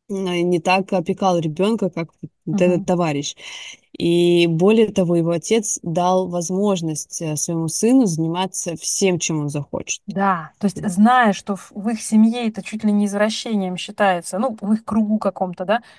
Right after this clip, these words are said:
Speaker 2: это музыка, тот факт, что молодой, финансово зависимый от своей семьи человек получает возможность идти заниматься барабанщиками,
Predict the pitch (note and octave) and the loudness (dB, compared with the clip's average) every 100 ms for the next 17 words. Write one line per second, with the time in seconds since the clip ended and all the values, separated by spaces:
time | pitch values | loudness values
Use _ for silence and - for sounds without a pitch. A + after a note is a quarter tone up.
0 | _ G3+ G3 F#3+ E4 G4 A#3 G3 G3 - | _ -6 -2 0 2 2 -2 -4 -8 0
1 | B3+ A3 - - A#3 G3+ - - _ - | 2 2 -2 -8 -4 -4 -8 -20 _ -2
2 | G3 G#3+ A3+ B3+ A#3+ F#3+ - A3 G#3 - | 2 4 4 2 0 -2 -2 0 0 -2
3 | G3+ G3 A#3 B3 A#3 - G3+ F#3+ F3+ F3+ | -6 -2 -2 -2 -6 -6 -6 -4 -6 -8
4 | - F#3+ F3+ - G#3 G#3 F3 - G3 G#3+ | -4 -4 -4 -4 -2 -2 -4 0 0 0
5 | F#3 - G3 - A3 G3+ F#3 F#3+ G#3 G#3 | -4 -6 -10 -2 -2 0 -2 0 0 0
6 | F#3 - G#3 F#3 - A3+ G3 F#3+ G3 G3 | -4 -10 -10 -10 -2 0 0 -2 -2 -2
7 | - F3 F#3 F3+ C4+ A4 - - G#3+ F#3 | -4 -8 -6 2 2 2 -4 -4 -2 -2
8 | F#3 | -6